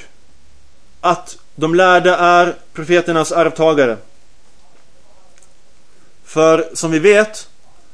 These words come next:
eh, innan oss, Bani Israel,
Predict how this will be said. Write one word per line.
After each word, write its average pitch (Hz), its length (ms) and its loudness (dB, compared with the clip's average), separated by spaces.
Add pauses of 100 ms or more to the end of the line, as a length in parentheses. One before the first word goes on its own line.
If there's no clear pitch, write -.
(1000)
eh, 120 340 -2 (160)
innan 190 320 2
oss, - 360 0
Bani 165 260 0
Israel, 190 600 0